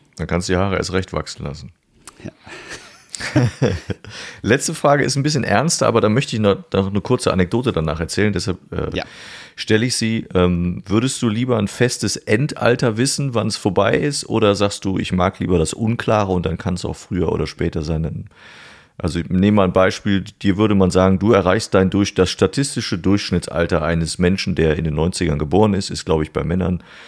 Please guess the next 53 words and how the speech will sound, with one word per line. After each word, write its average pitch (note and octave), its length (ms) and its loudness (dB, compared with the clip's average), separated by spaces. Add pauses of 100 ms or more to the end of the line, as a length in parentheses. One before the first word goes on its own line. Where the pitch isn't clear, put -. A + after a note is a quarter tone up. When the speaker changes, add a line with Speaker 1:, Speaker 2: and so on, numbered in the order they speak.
(320)
Speaker 1:
um F2 180 0
die D#2+ 120 0
zweiundsiebzig F2+ 520 0
oder D#2+ 140 0
dreiundsiebzig E2+ 360 0
Jahre, A#2+ 220 2
habe G#2+ 140 -2
ich G2 60 -8
nachgeguckt, G2 520 -2
wäre F2 180 2
dann D#2+ 160 0
für - 140 -4
dich F#2+ 320 0
Speaker 2:
Mhm. G#2 80 -4
Speaker 1:
mit - 160 -4
dreiundsiebzig F#2+ 580 0
Ende. B2+ 420 0
Würdest G#2 240 -2
du A2 60 -2
sagen, G2 340 0
nehme A#2 300 2
ich, - 300 -4
oder G#2+ 220 2
würdest G#2+ 180 -6
du A2+ 60 2
sagen, G2+ 140 2
nee, D3+ 400 0 (440)
will C3 260 2
ich C#3+ 160 -2
nicht G2 160 -2
wissen, D3 460 -2 (500)
äh, G#2+ 320 6
und A2+ 460 0
auch A2 120 2
auf A#2+ 140 0
die G#2+ 100 -4
Gefahr G#2+ 360 2
hin, A2 160 2
dass G2+ 160 0
es G2 80 -6
vielleicht F#2+ 280 2
sogar F#2+ 200 0
schon F2 180 -4
früher B2+ 380 2
ist, - 420 -4
möchte F2+ 380 -2
ich E2+ 100 -4
aber, E2 140 -4
dass - 180 -6
es - 60 -10
eher D#2 180 -6
unklar - 380 -6
bleibt? - 420 -12